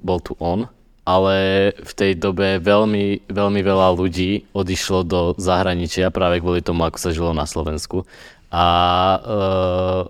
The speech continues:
veľmi veľa ľudí odišlo do Ameriky vtedy a dokázali tam, založili firmy, dokázali tam oveľa, oveľa viac, ako by dokázali tu. To je zase,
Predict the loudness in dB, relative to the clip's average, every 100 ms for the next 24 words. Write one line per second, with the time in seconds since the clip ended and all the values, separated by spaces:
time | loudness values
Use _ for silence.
0 | -10 -4 -2 0 0 2 2 2 0 -2
1 | -2 -2 -2 0 0 0 -4 -4 -6 -4
2 | -2 -2 -2 -2 0 0 0 -2 -6 -18
3 | -14 -8 -4 -2 0 0 0 -2 -4 -10
4 | -20 -20 _ 0 2 0 0 -2 0 -2
5 | -2 -4 -4 -4 -4 -4 -2 -2 0 0
6 | 0 0 0 0 2 0 0 -4 -6 -6
7 | -4 -4 -4 -4 -2 -2 -4 -4 -8 -8
8 | _ _ _ -2 0 0 0 0